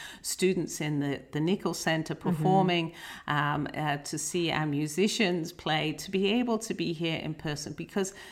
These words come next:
Speaker 1: uh, schools like ours, we thrive on community. We
Speaker 2: Mm-hmm.
Speaker 1: thrive on, uh, person-to-person interactions. And, uh, it's been a wonderful start to the year. It's just been a,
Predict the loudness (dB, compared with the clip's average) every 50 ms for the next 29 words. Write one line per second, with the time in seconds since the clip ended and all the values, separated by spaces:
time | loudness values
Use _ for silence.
0 | -18 -6 -2 2 2 2 2 0 -2 -6 -6 -2 0 2 2 2 2 0 0 0
1 | 0 0 0 0 0 0 0 2 2 0 0 -2 -6 -12 -10 -4 0 0 0 0
2 | -2 -10 -10 -6 -4 -2 0 0 0 0 0 -2 -2 -4 -6 -6 -6 -6 -6 -8
3 | -8 -8 -8 -6 -6 -4 -6 -6 -6 -8 -4 0 4 4 6 6 6 4 4 4
4 | 2 0 -2 -2 -2 0 0 0 0 -2 -2 -4 -6 -6 -4 -4 -4 -4 -4 -6
5 | -6 -8 -10 -16 -18 -18 -20 -18 -12 -8 -4 -4 -2 -2 -2 -4 -6 -8 -12 -14
6 | -12 -6 -2 -2 0 0 -2 -2 -4 -6 -6 -6 -8 -8 -6 -6 -4 -4 -4 -6
7 | -8 -8 -8 -6 -6 -6 -6 -6 -8 -6 -6 -4 -6 -6 -8 -10 -12 -10 -8 -8
8 | -8 -8 -8 -10 -8 -6 -4 -4 -2 -2 -4 -4 -4 -4 -4 -4 -4 -4 -6 -8
9 | -8 -8 -8 -8 -6 -4 -4 -2 -2 -2 -2 0 0 -2 -2 -4 -6 -8 -10 -10
10 | -8 -6 -4 -4 -4 -4 -6 -8 -8 -8 -6 -6 -6 -6 -6 -6 -6 -8 -10 -12
11 | -14 -14 -14 -12 -12 -12 -12 -12 -10 -10 -8 -8 -8 -8 -10 -10